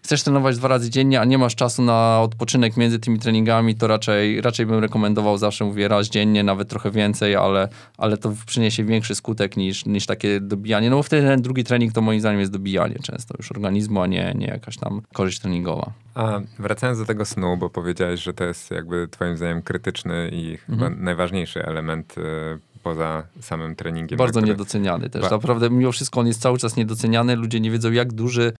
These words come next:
Speaker 1: nie tylko na trening, na wszystko, absolutnie na jakość życia, jak sen, sen jaki ma wpływ.
Speaker 2: To jaki jest złoty standard?
Speaker 1: Hmm. Wiesz co, złotego standardu może nie ma, ale uważam, znaczy, bo to też bardzo zależy, natomiast ś-,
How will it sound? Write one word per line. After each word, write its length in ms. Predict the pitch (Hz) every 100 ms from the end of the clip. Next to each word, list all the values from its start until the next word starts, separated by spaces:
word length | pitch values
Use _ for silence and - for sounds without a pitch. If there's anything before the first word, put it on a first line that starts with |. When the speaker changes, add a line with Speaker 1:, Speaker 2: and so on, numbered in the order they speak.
| _ -
Speaker 1:
nie 140 | 120
tylko 280 | 131 226 202
na 120 | 180
trening, 480 | 170 165 104 95 -
na 80 | 143
wszystko, 480 | - 151 110 - -
absolutnie 520 | - 175 170 160 147
na 240 | 135 127
jakość 340 | 123 120 113 107
życia, 480 | 120 113 110 107 107
jak 260 | 107 110
sen, 320 | - 113 110
sen 220 | 110 110 98
jaki 200 | 98 101
ma 120 | -
wpływ. 260 | - - - _ _ -
Speaker 2:
To 100 | 98
jaki 460 | 98 92 98 -
jest 160 | 82 80
złoty 240 | 80 78
standard? 480 | 76 78 76 80 - _ _ _ _ _ _ _ _ _
Speaker 1:
Hmm. 300 | - 127 - - - - - - -
Wiesz 100 | -
co, 160 | 196
złotego 360 | 190 202 202 190
standardu 400 | 190 190 180 175
może 160 | 175
nie 140 | 175 165
ma, 100 | 143
ale 80 | 139
uważam, 360 | 139 139 139
znaczy, 280 | 143 156 160
bo 100 | 151
to 120 | 156
też 240 | 160 160 156
bardzo 300 | 156 151 151
zależy, 500 | 156 156 147 151 151
natomiast 360 | 143 147 139
ś-, 380 | - - - -